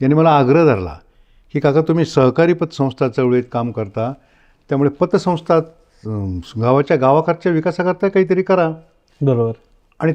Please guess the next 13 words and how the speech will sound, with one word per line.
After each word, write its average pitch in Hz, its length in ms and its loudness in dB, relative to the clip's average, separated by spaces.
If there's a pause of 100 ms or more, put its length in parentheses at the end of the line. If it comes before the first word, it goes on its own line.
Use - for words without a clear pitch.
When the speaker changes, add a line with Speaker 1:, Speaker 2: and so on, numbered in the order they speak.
Speaker 1:
ते 190 80 4
जेव्हा 185 180 4
मला 180 260 2
अजितदादांकडे 160 800 2
घेऊन 127 260 2
गेले, 107 280 0
Speaker 2:
हम्म, 127 380 -2
हम्म, 120 120 -2
हम्म. 110 140 -6
Speaker 1:
दादांनी 160 400 0
मला 190 200 0
हेच 180 240 -2
सांगितलं, 143 400 -4